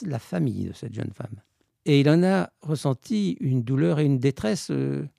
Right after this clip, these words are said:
fondamentale, d'autant plus fondamentale, je le dis entre parenthèses,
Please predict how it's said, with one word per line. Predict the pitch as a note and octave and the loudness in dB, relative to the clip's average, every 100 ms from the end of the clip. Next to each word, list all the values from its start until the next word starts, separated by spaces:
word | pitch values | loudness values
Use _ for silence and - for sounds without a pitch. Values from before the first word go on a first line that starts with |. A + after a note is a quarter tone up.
| _ | _
fondamentale, | - - F#3 A2 G#2+ A#3 C4 E3+ - _ | -10 -2 -2 -2 -2 -2 -2 -4 -8 _
d'autant | G3+ A3+ G#3 | 0 2 2
plus | G3 | 2
fondamentale, | E3 D3 C3+ B2+ - D#3+ E3 | 2 4 4 2 0 0 2
je | C3+ G#2+ | 0 -4
le | A#2 | -4
dis | A#2+ B2 | -2 -2
entre | A#2+ - B2 | -4 -4 -4
parenthèses, | A#2 G#2+ - A#3 F#3+ | -2 -4 -2 -2 -2